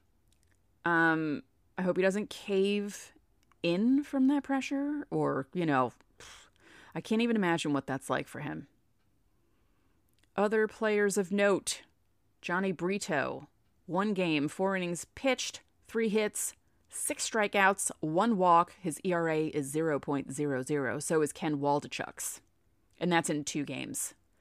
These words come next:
Ten innings pitched, three hits, sixteen strikeouts, two walks. Wow. That's pretty good. Yeah. Good for him.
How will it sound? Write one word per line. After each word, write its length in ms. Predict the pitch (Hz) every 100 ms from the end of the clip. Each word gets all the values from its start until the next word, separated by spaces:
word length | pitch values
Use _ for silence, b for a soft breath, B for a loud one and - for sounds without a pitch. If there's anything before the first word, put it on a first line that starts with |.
| b b b b -
Ten 300 | - 240 240
innings 320 | 190 160 143
pitched, 480 | - 175 143 - - _ _ _ _ _ _
three 320 | - 269 247
hits, 220 | 240 233
sixteen 440 | - 277 - 262
strikeouts, 560 | 240 226 208 196 180 -
two 160 | - 180
walks. 300 | 165 131 -
Wow. 260 | 165 - - _ _ _ _ b b b b b b
That's 160 | 170 151
pretty 160 | 175 160
good. 220 | 240 - _ _ _ _ _ _ _ _ _ _ _ _ _ _ _ _ -
Yeah. 280 | 175 220 - - - _ _ _ _ _ _ _
Good 160 | - -
for 140 | 147
him. 360 | 165 214 -